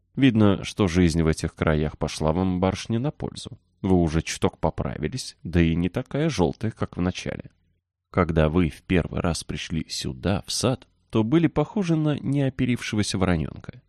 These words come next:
Я тогда себе так подумал, что ещё никогда в жизни не видел такого некрасивого и несимпатичного ребятёнка". Мэри не была тщеславной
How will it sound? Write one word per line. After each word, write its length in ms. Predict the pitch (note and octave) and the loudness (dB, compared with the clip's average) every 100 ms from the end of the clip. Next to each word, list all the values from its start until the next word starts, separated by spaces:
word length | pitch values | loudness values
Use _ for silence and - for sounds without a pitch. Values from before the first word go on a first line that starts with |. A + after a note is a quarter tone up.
| _ | _
Я 160 | F2+ E2 | 0 4
тогда 280 | F2+ E2+ D#2+ | 4 4 0
себе 260 | - E2+ | 0 0
так 240 | E2 D#2+ - | 0 -2 0
подумал, 420 | F#2 F#2+ A#2+ E2+ | 2 4 2 2
что 220 | - F2+ | -2 0
ещё 280 | F2+ - F2+ - - - | 0 2 0 -2 -18 -2
никогда 560 | G2+ F#2 G2+ G2 C3 | 0 4 2 2 0
в 40 | D#3+ | 2
жизни 360 | C#3+ C#3+ A#2+ | 2 2 2
не 200 | C3 C#3 | 2 2
видел 300 | C3+ F#2+ F2 | 4 2 2
такого 400 | D#2+ E2+ - F2 | 0 -2 0 2
некрасивого 880 | E2+ E2+ - E2 - - C3+ E2+ D#2+ - - _ | 2 0 -2 -6 -4 -2 0 0 -2 -4 -20 _
и 80 | - | 0
несимпатичного 880 | F2+ E2 F#2 E2+ E2 E2 - F2 D#2 | 0 0 -2 -2 -2 -2 -4 -2 -2
ребятёнка". 580 | D2 D#2+ - - - - _ _ _ - | -2 -8 -10 -14 -18 -20 _ _ _ -8
Мэри 220 | D3+ C3+ | -2 0
не 160 | D#2+ D#2+ | 2 0
была 260 | D#2 D#2+ G#1+ | 0 -2 -4
тщеславной 600 | - D#2 - F#3+ F#3+ | -8 -6 0 0 2